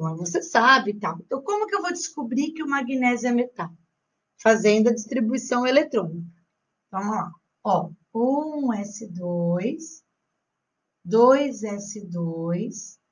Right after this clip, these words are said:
dois P seis, três S dois.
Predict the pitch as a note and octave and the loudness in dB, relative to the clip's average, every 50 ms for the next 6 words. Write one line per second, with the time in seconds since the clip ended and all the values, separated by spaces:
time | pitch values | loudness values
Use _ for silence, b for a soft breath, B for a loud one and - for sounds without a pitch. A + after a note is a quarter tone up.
0 | _ _ _ _ _ _ _ _ _ _ F3 E3+ A3 A3+ A#3+ B3+ C4 C#4+ - - | _ _ _ _ _ _ _ _ _ _ -2 2 4 6 6 6 6 4 2 -4
1 | - - - _ A3 G3 F#3+ - - - - - G3+ F3+ E3+ E3 E3 E3 E3+ F3 | -8 -14 -12 _ -10 -10 -10 -12 -16 -20 -18 -12 -8 -6 -4 -4 -4 -4 -4 -4
2 | G#3 A#3+ - - - - - - _ _ _ _ _ _ _ _ _ _ _ _ | -4 -6 -6 -10 -14 -20 -20 -20 _ _ _ _ _ _ _ _ _ _ _ _
3 | _ _ _ _ _ _ _ G#3+ G#3+ G#3+ A3 A3 A3+ B3 C4+ C#4 - - - - | _ _ _ _ _ _ _ 0 2 4 4 4 4 4 2 -2 -4 -8 -14 -18
4 | - _ _ - G#3+ G3+ G3+ G#3+ A#3 - - - C#4 C4 A3 A3 A3+ G3+ F#3+ F3 | -20 _ _ -6 -4 -4 -2 -4 -4 -6 -8 -6 -6 -6 -4 -4 -6 -4 -4 -4
5 | E3+ D#3+ D#3+ D#3+ - - - - - | -4 -4 -6 -8 -10 -14 -18 -20 -20